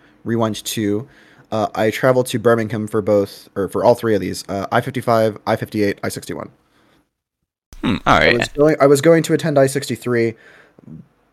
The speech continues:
Speaker 1: but school started a little earlier that year, so it got in the way.
Speaker 2: Right.
Speaker 1: Sucks. Yeah.
Speaker 2: So that's definitely something we'll get back to in a bit, just sort of things I want to touch upon to begin with.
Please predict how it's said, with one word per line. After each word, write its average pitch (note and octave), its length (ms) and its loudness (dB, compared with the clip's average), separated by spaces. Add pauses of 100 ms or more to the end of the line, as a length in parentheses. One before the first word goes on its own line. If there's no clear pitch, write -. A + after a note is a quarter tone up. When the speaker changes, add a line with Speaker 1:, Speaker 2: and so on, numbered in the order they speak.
(580)
Speaker 1:
but A#2 160 -4
school C3+ 360 -4
started B2+ 320 -2
a A2+ 80 2
little A2 420 0
earlier A2+ 400 0
that A#2+ 220 4
year, C3 400 2
so G#2+ 580 2
it A2 140 2
got G#2 160 0
in G#2 80 -6
the G2 80 -6
way. A2 260 -4 (640)
Speaker 2:
Right. F#2+ 320 4 (160)
Speaker 1:
Sucks. - 380 -8 (100)
Yeah. F#2 180 -12 (720)
Speaker 2:
So - 200 4
that's A3 220 6
definitely E3+ 300 4
something C3 420 0
we'll G#2+ 100 0
get - 160 -6
back G2+ 340 4
to - 140 -4
in F#2 80 -2
a F#2 80 -2
bit, F2+ 240 2
just - 200 0
sort G2 180 0
of F2+ 80 -2
things G2+ 320 0
I G2+ 40 2
want F#2 140 0
to - 80 -4
touch - 300 -2
upon F#2 260 -4
to G2 60 -4
begin A#2+ 320 2
with. - 340 -2